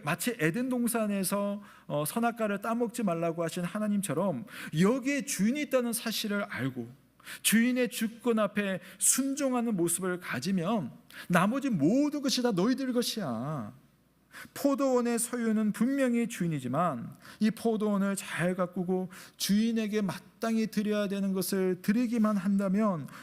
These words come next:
포도원의 모든 열매로 자기의 필요를 충분히 채워나갈 수가 있었습니다.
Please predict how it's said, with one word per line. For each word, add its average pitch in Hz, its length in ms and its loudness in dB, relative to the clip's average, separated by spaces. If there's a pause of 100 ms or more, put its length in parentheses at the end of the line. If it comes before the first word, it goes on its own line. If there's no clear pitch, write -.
(120)
포도원의 240 600 2
모든 240 440 2
열매로 165 520 -2 (180)
자기의 139 480 0
필요를 147 420 -2
충분히 202 680 0 (200)
채워나갈 127 600 -2
수가 120 400 -4
있었습니다. 117 540 -6